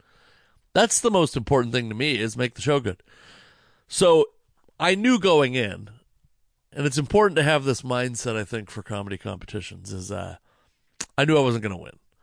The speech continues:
I knew that if he did decent, if we did the same level, which I think is actually what ended up happening, I knew I was gonna lose. I think even if he did decent,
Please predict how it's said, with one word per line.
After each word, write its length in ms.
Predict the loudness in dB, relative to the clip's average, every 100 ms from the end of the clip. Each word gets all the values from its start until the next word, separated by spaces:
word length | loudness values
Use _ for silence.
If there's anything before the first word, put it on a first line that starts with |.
| _ _ -4
I 160 | 0
knew 140 | 2 2
that 120 | 2
if 120 | 0
he 160 | -4 0
did 400 | 2 2 0 -8 _ -20 -20 _ -2
decent, 440 | 0 0 -2 -6 _ _ _ _ _ _ _ _ _ _ _ _ _ _ _ _ _ _
if 160 | -2 2
we 140 | 4
did 160 | 2 2
the 100 | 0
same 720 | 0 0 2 0 -2 -8 -16 _ _ _ _ _ _ _ _ -20 -20 _ _ -2
level, 400 | 0 2 2 0
which 140 | 2
I 80 | 2
think 120 | 2
is 100 | 2
actually 280 | 0 2 2
what 160 | 2 0
ended 180 | -4 -2
up 80 | -2
happening, 380 | -4 -4 -14 -20 _ _ _ _
I 160 | 0 4
knew 140 | 6
I 40 | 4
was 140 | 2
gonna 180 | -2 -4
lose. 440 | -6 -10 -16 -20 -20 _ _ _ _ _ _ _ _ _ -2
I 80 | 0
think 140 | 2
even 200 | 2 0
if 100 | 0
he 140 | 0 -2
did 280 | -2 -4 -2
decent, 580 | 0 0 -2 -6 -8